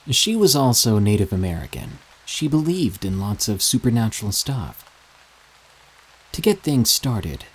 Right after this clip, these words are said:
the woods near my house had a trail which led from my backyard into a dense part of the forest. Most days I would bring along my dog Zero, a black pit bull who was nothing but loving towards anyone he met,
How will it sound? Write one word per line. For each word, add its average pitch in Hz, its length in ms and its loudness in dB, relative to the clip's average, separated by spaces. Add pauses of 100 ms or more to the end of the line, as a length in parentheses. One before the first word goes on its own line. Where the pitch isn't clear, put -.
(140)
the 120 180 0
woods 180 300 4
near 135 160 4
my 107 200 2
house 92 400 -2
had 110 100 0
a 107 60 2
trail 120 500 -4
which 87 200 -6
led 101 260 -4
from 104 180 -6
my 92 160 -2
backyard 110 760 -4 (100)
into 87 320 -2
a 131 60 2
dense 165 260 2
part 110 400 -2
of 92 80 -6
the 110 80 -2
forest. 101 580 -4 (800)
Most 175 540 -2
days 104 500 0
I 110 120 -2
would 117 180 2
bring 180 180 2
along 113 360 4
my 110 160 4
dog 85 360 -4
Zero, 104 540 -2 (320)
a 113 120 0
black 107 420 0
pit 98 240 0
bull 101 340 2
who 101 120 -2
was 107 180 2
nothing 147 420 0
but 123 180 0
loving 110 400 2
towards 95 360 -4
anyone 151 340 2
he 120 160 0
met, - 340 -6